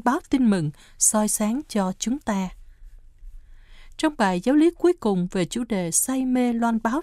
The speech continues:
tin mừng, Đức Thánh Cha suy tư về từ Ephata, có nghĩa là hãy mở ra. Đó là câu nói mà vị chủ tế nói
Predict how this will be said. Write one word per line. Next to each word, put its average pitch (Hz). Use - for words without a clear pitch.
tin 277
mừng, 175
Đức 285
Thánh 320
Cha 214
suy -
tư 285
về 175
từ 165
Ephata, 214
có 330
nghĩa 220
là 190
hãy 190
mở 220
ra. 208
Đó 277
là 302
câu 269
nói 277
mà 233
vị 175
chủ 196
tế 254
nói 294